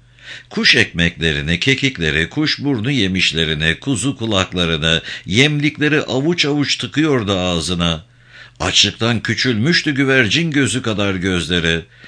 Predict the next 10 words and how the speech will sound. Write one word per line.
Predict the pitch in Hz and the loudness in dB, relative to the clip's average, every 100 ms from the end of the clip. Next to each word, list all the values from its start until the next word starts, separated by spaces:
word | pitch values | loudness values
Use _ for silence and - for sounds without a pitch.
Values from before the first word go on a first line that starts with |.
| - - | -20 -2
Kocaman | 185 214 147 87 76 80 | 2 4 4 2 0 -4
fırlak | - 120 95 123 - | -2 -2 0 -2 0
gırtlağı | 98 90 76 82 76 82 | -2 -2 -2 0 0 0
yutkundukça | 98 117 - 135 123 156 - 135 | 0 -2 -2 -2 0 0 2 2
rende | 104 131 117 151 | 2 0 0 0
gibi | 120 82 87 | 0 0 0
gurt | 80 147 160 - | 2 2 0 0
gurt | 147 123 107 | -2 0 -2
yalıyordu | 104 92 113 117 90 90 82 | 0 0 0 0 0 -2 0
boğazını. | 87 82 76 82 80 76 | 0 0 0 -2 -2 -2